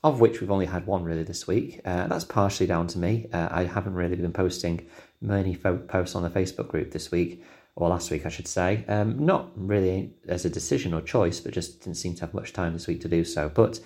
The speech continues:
was glad to be able to get these episodes out to you anyway. Um, and then I've got something that I want to share with you from the most recent Liahona, which is generally where, sh-, wh-, where I'm getting most of my, uh, extra studies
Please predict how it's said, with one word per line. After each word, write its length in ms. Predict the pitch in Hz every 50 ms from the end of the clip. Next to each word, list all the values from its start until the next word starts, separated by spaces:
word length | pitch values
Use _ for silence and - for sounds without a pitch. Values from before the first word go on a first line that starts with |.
| - - - - - _ -
was 120 | 107 -
glad 220 | - - 95 90
to 80 | - -
be 80 | - 87
able 80 | 85
to 100 | - -
get 140 | - - -
these 160 | 87 85 -
episodes 460 | 87 82 - - - 85 82 82 -
out 180 | 82 78 80 -
to 140 | - - 85
you 160 | 80 78 76
anyway. 440 | 80 85 85 76 76 69 71 76 - - - - - - - _ _ -
Um, 460 | 95 95 95 92 92 92 95 - - - _ -
and 100 | - 113
then 140 | 110 104 101
I've 140 | 98 90 -
got 120 | - -
something 400 | - - 101 87 85 - 90 85
that 120 | 82 85 85
I 40 | 82
want 160 | 85 85 82
to 60 | 82
share 240 | - - 85 85 82
with 160 | 78 - -
you 100 | 85 82
from 160 | - 95 85
the 60 | 82
most 240 | 82 85 82 - -
recent 340 | 87 85 82 - - - -
Liahona, 540 | 87 87 82 82 123 123 104 85 78 78 - -
which 220 | - - - -
is 260 | 98 92 - - - - - - - - - - _ - - -
generally 460 | - - - 147 131 123 113 104 101
where, 240 | 101 95 104 104 - -
sh-, 160 | - - - 107 -
wh-, 200 | - 107 104 101
where 200 | 104 101 101 101
I'm 100 | 98 92
getting 220 | 92 98 - 92 95
most 240 | 104 104 98 - -
of 60 | 95
my, 200 | 87 87 90 87 - - - - -
uh, 140 | 95 - - -
extra 540 | - - - - - - - 95 87 87 90 - - _ _ _ _ _ _ _ _ _ -
studies 500 | - - - 95 87 85 82 85 87 -